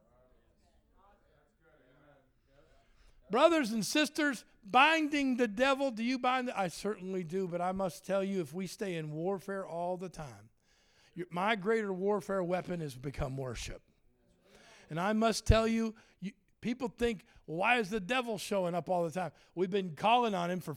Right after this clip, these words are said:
four hours, binding him, and in our speech and in our prayer language, almost making a, um, a covenant with darkness through calling on it. How about the, the name of the Lord, the name of the Lord? Now, God will take you into a fierce intercession.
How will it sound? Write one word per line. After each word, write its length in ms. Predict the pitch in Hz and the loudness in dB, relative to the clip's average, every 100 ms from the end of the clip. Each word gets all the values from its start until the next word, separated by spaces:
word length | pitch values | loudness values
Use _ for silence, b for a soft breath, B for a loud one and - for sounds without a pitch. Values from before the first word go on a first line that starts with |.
| - | 0
four 260 | 196 208 208 | 4 6 6
hours, 560 | 202 202 170 147 131 | 6 6 4 2 -4
binding 520 | 127 131 202 202 165 | -4 0 2 2 -2
him, 180 | 151 156 B B - | -6 -8 B B -8
and 140 | 175 | -4
in 160 | 180 180 | -2 0
our 160 | 160 | 0
speech 600 | - - - 247 220 - B B | -2 -8 -4 -2 -2 -4 B B
and 120 | 180 | -6
in 140 | 175 165 | -4 -4
our 120 | 156 | -6
prayer 320 | 147 220 269 | -6 -2 0
language, 280 | 233 202 190 - | 0 0 -4 -4
almost 560 | 202 262 311 254 202 - | 0 2 4 2 2 0
making 500 | 196 254 - 202 185 | 0 0 0 -4 -2
a, 240 | 165 160 | -2 -2
um, 360 | 151 139 123 110 _ b b b b - | -4 -6 -10 -16 _ b b b b -16
a 60 | 156 | -14
covenant 580 | - 254 311 226 202 190 | -2 2 2 2 -4 -2
with 260 | 196 165 | -2 0
darkness 840 | 160 269 349 277 175 160 151 - - b b | 4 6 6 2 -4 -8 -10 -16 -20 b b
through 160 | 208 220 | -6 -6
calling 400 | - 240 247 254 | 4 4 4 2
on 180 | 285 339 | 2 0
it. 100 | 262 B | -4 B
How 120 | 254 | 0
about 280 | 330 339 269 B - | 4 6 4 B -4
the, 120 | 220 | 0
the 160 | 214 240 | 2 4
name 320 | 254 330 320 | 4 6 6
of 80 | 294 | 4
the 60 | |
Lord, 500 | 285 302 294 233 202 | 8 10 10 10 4
the 100 | 180 | 2
name 280 | 247 302 311 | 4 4 6
of 60 | 294 | 6
the 100 | 294 | 8
Lord? 200 | 294 233 | 8 8
Now, 180 | 220 | 2
God 360 | 190 165 240 262 | 0 4 6 6
will 180 | 214 220 | 2 -2
take 320 | - 226 180 | 0 0 2
you 100 | 214 | 0
into 240 | 185 175 | 2 2
a 60 | 160 | 0
fierce 420 | - 202 196 - | 0 2 2 0
intercession. 500 | 196 180 151 202 - | -2 -4 0 0 -2